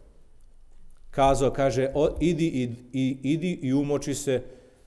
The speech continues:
sedam puta u, u reku Jordan i bit ćeš zdrav,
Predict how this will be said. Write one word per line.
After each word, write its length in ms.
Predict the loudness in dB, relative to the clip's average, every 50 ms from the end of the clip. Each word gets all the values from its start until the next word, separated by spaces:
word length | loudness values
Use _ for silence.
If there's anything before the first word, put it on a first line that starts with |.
| -14
sedam 420 | -10 -4 0 0 2 2 2 -2 0
puta 340 | -2 -2 -2 0 0 0
u, 220 | 0 0 -2 -4 -6 -4
u 100 | -2 0
reku 300 | 2 0 0 0 -2 0
Jordan 420 | 2 2 2 2 2 0 -2 -2
i 80 | -2 -4
bit 220 | -4 -4 -6 -4
ćeš 240 | -4 -6 -6 -6 -8
zdrav, 440 | -12 -10 -10 -8 -8 -10 -10 -12 -16